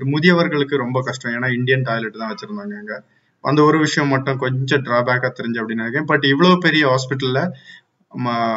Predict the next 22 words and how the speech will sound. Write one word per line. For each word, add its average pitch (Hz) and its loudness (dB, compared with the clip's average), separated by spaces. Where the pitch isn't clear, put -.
அஹ், 120 -6
toilet 156 4
அப்படிங்கிறது 123 -2
வந்து 120 -4
பப்ளிக்கா 160 2
ஒரு 123 2
இடத்துல 117 -2
இல்ல. 113 -2
இது 123 -6
ஒரு 120 -6
ca-, 120 0
ஒரு 120 -4
building 139 0
உள்ள 127 2
போய் 131 0
அதை 117 -6
தேடி 143 4
பிடிக்கிறதுக்குள்ள 117 -6
ரொம்ப 107 -8
கஷ்டம். 107 -14
So 113 -16
இது 110 -6